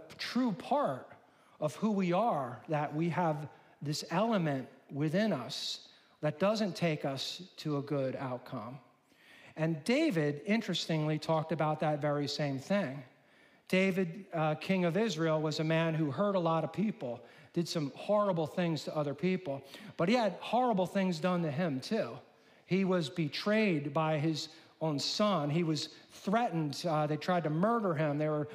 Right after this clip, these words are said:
sh-, hunting him down. He was a, a, a refuge, a ref-, refugee on the run. He had all kinds of problems. Lots of people hated him, wanted to knock him off. He had lots of reasons to be bitter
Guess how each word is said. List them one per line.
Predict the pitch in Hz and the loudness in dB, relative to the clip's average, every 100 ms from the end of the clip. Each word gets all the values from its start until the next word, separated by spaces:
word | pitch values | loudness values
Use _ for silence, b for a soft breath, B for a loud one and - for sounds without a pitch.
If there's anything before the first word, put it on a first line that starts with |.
| B B | B B
sh-, | 151 | -6
hunting | 170 151 226 220 | -4 0 2 2
him | 185 170 | 2 0
down. | 156 214 233 196 156 | 2 2 2 2 2
He | 170 | 2
was | 170 151 | 0 0
a, | 160 - B B - | -2 -4 B B -6
a, | 143 139 | -4 0
a | 147 | 0
refuge, | 165 233 254 208 180 147 147 | 2 2 2 2 2 0 -2
a | 185 170 185 165 | -2 0 -2 0
ref-, | 190 240 - - | 0 0 -4 -6
refugee | 185 240 240 196 160 190 262 220 | 0 0 0 -8 -2 0 2 2
on | 180 | 2
the | 165 | 2
run. | 175 254 202 B B B | 2 2 0 B B B
He | 262 | 2
had | 262 214 | 2 2
all | 233 247 | 4 2
kinds | 240 233 233 220 | 2 0 2 0
of | 190 | -2
problems. | - 226 220 180 | 0 0 2 0
Lots | 180 240 277 | 2 0 0
of | 226 | 0
people | 214 - 170 | -2 0 -2
hated | 120 202 226 185 | 0 2 2 2
him, | 151 147 143 131 B B B - | 0 0 -2 -6 B B B -2
wanted | 180 202 - | 2 2 0
to | |
knock | 165 180 180 180 | 0 2 0 0
him | 170 165 | 0 2
off. | 180 160 - B B | 2 2 -2 B B
He | - 285 | 0 2
had | 262 185 | 2 2
lots | 175 226 311 320 - | 2 4 2 0 0
of | 285 196 208 | 0 0 2
reasons | 254 254 208 208 196 - | 4 4 4 2 0 0
to | 185 | -2
be | 156 160 | 0 0
bitter | 127 - 208 226 160 131 | -2 0 2 4 2 -2